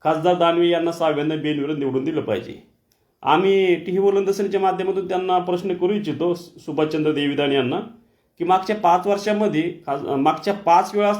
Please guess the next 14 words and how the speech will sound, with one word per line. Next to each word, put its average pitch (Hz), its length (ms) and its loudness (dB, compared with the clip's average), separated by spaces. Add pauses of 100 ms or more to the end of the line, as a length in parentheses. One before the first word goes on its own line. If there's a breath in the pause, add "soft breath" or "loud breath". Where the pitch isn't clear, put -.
(160)
निवडून 180 340 2
गेलेले 175 480 0
नामदार 156 440 0
दानवे 147 300 4
साहेब 139 240 -2 (680)
यांनी 156 260 -2
जालना 165 320 2
लोकसभेसाठी 175 720 -2
मोजून 202 500 2
तीन 220 200 -2
तरी 208 140 2
कामं 180 240 2
सांगावे, 131 420 0
तीन. - 600 0